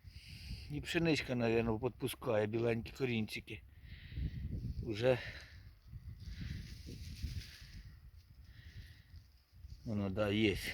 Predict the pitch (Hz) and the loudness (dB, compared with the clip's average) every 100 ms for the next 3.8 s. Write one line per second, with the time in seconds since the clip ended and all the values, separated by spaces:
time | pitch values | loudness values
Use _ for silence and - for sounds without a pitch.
0 | - - 104 101 123 - 101 90 - - | -6 -6 -2 2 2 0 -4 -8 -12 -20
1 | - - - - - - - - - - | -20 -20 -18 -16 -14 -14 -14 -14 -16 -16
2 | - - 101 110 - 120 131 147 175 190 | -12 -8 -6 -6 0 2 6 10 10 8
3 | - 123 160 170 - 127 123 143 | 4 2 6 6 6 2 6 4